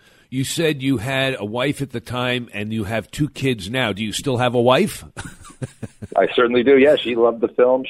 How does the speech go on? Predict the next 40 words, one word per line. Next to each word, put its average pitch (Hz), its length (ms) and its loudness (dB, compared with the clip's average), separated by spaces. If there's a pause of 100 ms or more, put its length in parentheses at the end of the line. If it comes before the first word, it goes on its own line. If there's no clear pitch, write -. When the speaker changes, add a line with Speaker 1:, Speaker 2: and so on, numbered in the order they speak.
Speaker 2:
She's, 104 260 -4
uh, 107 300 6
she 110 80 -2
was 107 180 0
supportive, 107 500 4
so 90 140 2
she's, 92 220 -2
uh, 92 260 6 (100)
a 98 140 4
lot 98 160 6
of 95 60 0
credit 90 260 2
goes 92 220 2
to 87 140 0
her 92 140 6
as 85 120 -6
well. 87 260 4 (540)
Speaker 1:
That's 147 260 -2
great. 151 420 2
Um, 123 260 -2 (100)
my 135 260 0
producer 139 640 2
actually 107 560 -2
passed 120 380 0
me 107 140 -2
a 98 40 -2
question 113 500 -2
that 95 260 -4
I 98 100 -2
think 104 240 -6
is, 90 160 -8
uh, 98 200 -2
very 104 340 0
interesting. 107 460 -4
He 113 120 -2
said, 131 340 2 (440)
"Were 143 120 4
you 151 220 4
ever 156 300 0
asked 143 460 -2